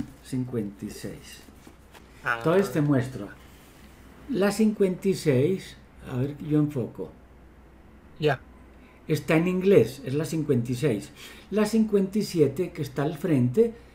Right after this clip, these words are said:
Speaker 1: está en español, porque el libro es bilingüe. Entonces voy a leer la
Speaker 2: Órale.
Speaker 1: cincuenta y siete, aunque pudiera leer la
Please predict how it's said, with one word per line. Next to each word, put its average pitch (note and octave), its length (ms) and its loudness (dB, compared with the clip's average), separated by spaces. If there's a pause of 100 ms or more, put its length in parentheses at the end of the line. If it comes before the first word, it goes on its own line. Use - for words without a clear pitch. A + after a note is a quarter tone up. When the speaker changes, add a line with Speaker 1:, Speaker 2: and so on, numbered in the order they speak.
Speaker 1:
está C3 220 -2
en C3 80 4
español, D#3 560 2
porque D3+ 240 -2
el F#3+ 100 0
libro E3+ 280 0
es D#3+ 60 -6
bilingüe. F3 520 0 (360)
Entonces E3 240 -2
voy F3 120 0
a - 20 0
leer D#3+ 160 2
la C#3+ 120 2
Speaker 2:
Órale. D3 80 0
Speaker 1:
cincuenta C#3 440 0
y B2 40 0
siete, G#3 280 2
aunque D#3+ 200 -4
pudiera C3 460 2
leer C3 280 0
la D#3 280 -2